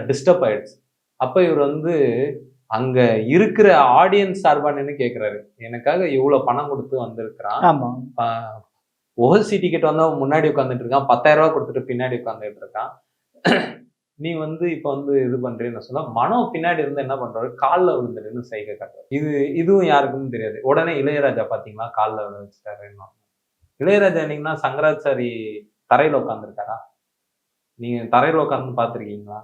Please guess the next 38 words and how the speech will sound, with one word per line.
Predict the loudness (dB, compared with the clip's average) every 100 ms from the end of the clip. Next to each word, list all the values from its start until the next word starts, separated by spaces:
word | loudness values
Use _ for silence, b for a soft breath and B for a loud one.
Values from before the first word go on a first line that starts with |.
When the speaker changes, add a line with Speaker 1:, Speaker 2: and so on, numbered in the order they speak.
| _ _ -14
Speaker 2:
இல்ல. | -8 -6 -8 -10 -18 _ _ _
Speaker 1:
அவர் | 0 0 2
பணம் | 2 4 4
கொடுக்கறது | 4 4 2 2
கூட | 2 2
ஏதோ | 4 4
ஒண்ணுங்க, | 4 0 -4 -4
"நீங்களாம் | -4 -4 -2 -2
என் | -2 -2
வீ-, | -2
என் | -4 -4
வீட்டை | -4 -2 -2
தேடி | 0 0
வா" | 0 2 0 -4 -10 -10
அப்படின்ற | -4 -2 0 0 -2
மாதிரிதான் | -4 -4 -4 -4
சொல்றதா | -6 -4 -6
தான் | -8 -10
நான் | -12 -12 -10
பாக்குறேன். | -10 -12 -20 _ _ _ -6
ஆனா | -2 0
நான் | -2
வந்து | -2 -2
இளையராஜாவோடைய, | 0 0 0 0 0 2 2 0 -2 -4 -6 -10 -20 -6
இளையராஜா | -2 2 2 2 0
வந்து | 0 -4 -2 0
அவர் | 2 0
வந்து | 0 -2 -2 2
பார்ப்பனத்துக்கு | 0 0 -8 -12 -10 -8
எதிரான | -4 -4 -6
போராளின்னு | -2 2 2 2 -2 -4 -8
தான் | -10
நான் | -10
சொல்ல | -14 -10 -10
வரல, | -10 -14 -20 _
பார்ப்பனியத்துக்கு | -4 -2 -4 -6 -10 -12
எதிரான | -10 -10 -8
போரா-, | -8 -8